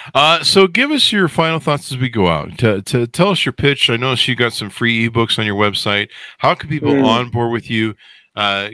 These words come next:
Speaker 1: get to know if you guys are a fit, get your coaching, all that good stuff?
Speaker 2: Sure. So I, I, I totally encourage everybody to visit our website. There's a lot of free stuff there. There's stress assessments that you can take. There's cooking books, where we explain and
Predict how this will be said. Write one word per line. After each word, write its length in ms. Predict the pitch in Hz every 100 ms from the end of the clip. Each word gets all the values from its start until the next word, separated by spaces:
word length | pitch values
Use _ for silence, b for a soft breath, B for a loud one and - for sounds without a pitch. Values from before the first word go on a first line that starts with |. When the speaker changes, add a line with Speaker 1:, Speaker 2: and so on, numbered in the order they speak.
| -
Speaker 1:
get 180 | 120 -
to 100 | 123
know 100 | 113
if 100 | 110
you 60 |
guys 260 | 110 107 -
are 80 | 98
a 60 |
fit, 440 | 95 - 107 104 104 _
get 220 | - 110 117
your 80 |
coaching, 440 | 98 107 98 - 95
all 120 | 90
that 100 | 85 82
good 120 | 82
stuff? 320 | - - - _ _ _ _ _ _
Speaker 2:
Sure. 460 | - - 151 104 - - _
So 320 | 156 131 127
I, 320 | - 139 - 143
I, 200 | 139 135
I 20 |
totally 340 | 131 190 175
encourage 380 | 156 147 139 127
everybody 500 | 120 123 113 110 113
to 140 | 113 104
visit 380 | 90 113 113 110
our 160 | 104
website. 580 | 98 95 90 - 90 95 -
There's 240 | 110 101
a 60 | 113
lot 360 | 110 110 123
of 160 | 123 -
free 360 | - - 120
stuff 360 | 107 - 95 -
there. 300 | - 90 92 - b b
There's 340 | 110 113 110 -
stress 340 | - 156 151
assessments 680 | 139 - 127 - 131 113 110
that 200 | 107 98
you 60 | 107
can 160 | - 98
take. 200 | 107 101
There's 220 | 117 -
cooking 420 | - 143 147 127
books, 340 | 113 120 - - _ _ -
where 160 | 117 113 110
we 480 | 107 101 104 113 - 110
explain 400 | - - 123 120
and 140 | 117